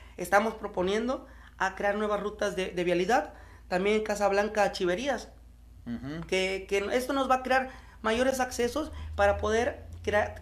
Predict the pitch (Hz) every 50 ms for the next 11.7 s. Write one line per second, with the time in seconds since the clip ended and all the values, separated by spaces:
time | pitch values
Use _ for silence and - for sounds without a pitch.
0 | - - 190 196 202 208 214 226 220 208 226 226 214 - - 240 240 233 226 -
1 | 202 196 196 196 208 202 196 190 185 180 214 - 220 220 - 185 - 202 196 196
2 | 214 202 196 190 185 185 175 165 208 - - - - - - - - - - -
3 | 226 220 - 247 226 240 240 247 240 - - - - - - - - - 220 233
4 | 233 - - 240 220 220 208 220 220 220 226 214 208 202 190 - - 247 277 285
5 | 262 233 - - - - - - - - - - - - - 190 190 190 190 185
6 | 185 185 - 196 185 196 196 220 247 247 240 - 208 196 196 196 220 269 285 254
7 | 202 - - - - - - - - - 247 233 233 233 247 254 247 240 220 -
8 | - 240 220 214 208 180 170 175 170 - - - - - - - - - 202 214
9 | 226 233 233 240 220 208 208 202 - 226 220 220 214 214 208 190 175 - - -
10 | - - - - 190 185 190 185 185 180 180 170 170 - - - 170 170 170 170
11 | 185 - - 233 233 220 - - 214 202 190 175 -